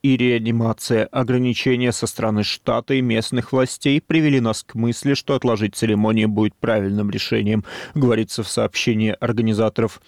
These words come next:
Номинанты на премию стали известны в конце ноября. Среди фаворитов критики называют канадского певца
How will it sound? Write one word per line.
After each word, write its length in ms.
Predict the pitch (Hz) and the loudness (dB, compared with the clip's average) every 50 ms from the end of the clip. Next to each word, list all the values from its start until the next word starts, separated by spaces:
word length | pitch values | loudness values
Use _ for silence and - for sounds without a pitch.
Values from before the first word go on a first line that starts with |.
| _ _ _ _ | _ _ _ _
Номинанты 560 | - 190 185 170 131 110 107 104 104 90 - 120 | 0 0 2 2 2 2 2 0 -2 -2 0 0
на 100 | 127 127 | -2 0
премию 380 | - - 127 123 123 120 120 | 0 0 0 2 2 0 -2
стали 260 | - - 113 101 95 | 0 -2 -2 -2 -2
известны 360 | 90 - - 95 - - 110 101 | -2 -4 -4 -6 -4 -4 -6 -4
в 60 | - | -2
конце 340 | - 113 107 101 - 123 113 | -4 -4 -2 -2 0 0 2
ноября. 420 | 110 110 107 107 104 110 110 135 | 2 2 2 2 2 0 0 0
Среди 380 | - - - 127 117 101 98 98 | -2 -2 -2 -2 0 0 0 -2
фаворитов 640 | - - 104 107 104 101 101 98 - 120 113 - | 0 0 -2 0 0 0 -2 -2 -2 -4 -4 -2
критики 360 | - 127 110 101 - - - 117 | -4 -2 -2 -2 -4 -4 -4 -2
называют 460 | 104 104 98 107 107 107 107 104 - | -2 0 0 2 2 2 0 0 -2
канадского 680 | - 123 110 110 104 104 - - - 131 123 120 113 | -2 -2 -2 -2 -2 -4 -6 -4 -2 0 2 2 0
певца 600 | - _ 131 120 - - - - 131 127 123 117 | 0 _ -4 -4 -4 -10 -4 -2 0 0 0 -2